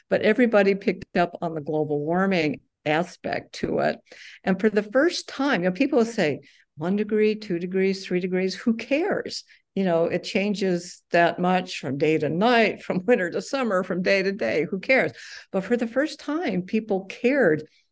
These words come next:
about global. If one degree of warming can give us more intense hurricanes, whoa, this is something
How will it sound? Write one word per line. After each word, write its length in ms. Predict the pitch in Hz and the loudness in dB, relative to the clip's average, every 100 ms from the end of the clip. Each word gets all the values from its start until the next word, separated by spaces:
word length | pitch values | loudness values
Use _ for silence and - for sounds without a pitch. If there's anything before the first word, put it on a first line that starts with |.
| _ _ | _ _
about 260 | 170 180 175 | -2 -2 0
global. 260 | 226 247 226 - - | 0 -2 -2 -12 -2
If 180 | 180 180 | -2 0
one 380 | 165 190 240 | 0 2 4
degree 480 | 285 254 208 233 247 | 2 0 2 2 2
of 160 | - 170 | 0 -2
warming 560 | 170 208 220 156 151 156 | -2 2 2 0 -4 -8
can 200 | - 160 | -10 -8
give 220 | 180 196 | -6 -2
us 320 | 165 - - - - - _ | 0 -2 -8 -18 -20 -20 _
more 200 | 165 208 | 2 2
intense 480 | 185 180 165 165 - | 0 0 0 0 2
hurricanes, 640 | 220 220 220 139 139 143 | 4 4 2 -2 -2 -4
whoa, 440 | 147 185 190 156 | 0 4 6 4
this 220 | - 160 - | 2 0 0
is 140 | 160 | -4
something 580 | 165 151 - - - | -4 -4 -4 -2 -2